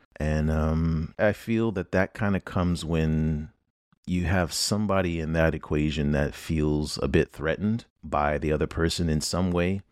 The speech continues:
uh, maybe a little bit intimidated. Maybe this person has qualities that are outside or beyond the parameters that this person has put that person in, and they feel a need to,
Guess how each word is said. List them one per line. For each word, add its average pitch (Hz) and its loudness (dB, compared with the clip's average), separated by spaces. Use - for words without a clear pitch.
uh, 67 0
maybe 82 0
a 78 2
little 80 0
bit 76 0
intimidated. 85 0
Maybe 95 0
this 95 -2
person 85 0
has 80 0
qualities 92 0
that 80 0
are 78 0
outside 85 0
or 78 -4
beyond 87 0
the 82 0
parameters 80 -2
that 76 -2
this 80 -2
person 76 0
has 71 0
put - 0
that - -2
person 82 -2
in, 78 0
and 78 0
they 82 2
feel 80 -2
a 92 -2
need 87 0
to, 80 -2